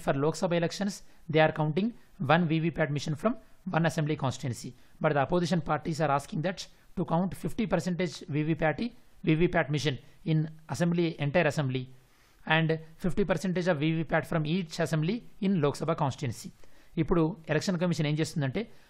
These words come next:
ప్రతి అసెంబ్లీ నియోజకవర్గంలో ఒక పోలింగ్ స్టేషన్లో ఉన్నటువంటి వీవీ, వీవీప్యాట్ స్లిప్లని కౌంట్ చేస్తుంది. అవి ఈవీఎంతోనే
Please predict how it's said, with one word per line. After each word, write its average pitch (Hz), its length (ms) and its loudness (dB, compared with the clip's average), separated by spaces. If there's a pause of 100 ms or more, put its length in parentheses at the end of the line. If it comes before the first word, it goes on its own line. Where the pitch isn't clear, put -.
(100)
ప్రతి 147 200 -2 (100)
అసెంబ్లీ 180 300 2
నియోజకవర్గంలో 156 600 2 (480)
ఒక - 160 4
పోలింగ్ 175 280 2
స్టేషన్లో 170 340 0
ఉన్నటువంటి 156 340 0
వీవీ, 160 240 2 (140)
వీవీప్యాట్ 156 420 2
స్లిప్లని 160 400 -2
కౌంట్ 143 200 2
చేస్తుంది. 143 360 -2 (440)
అవి 165 120 2 (140)
ఈవీఎంతోనే 175 520 2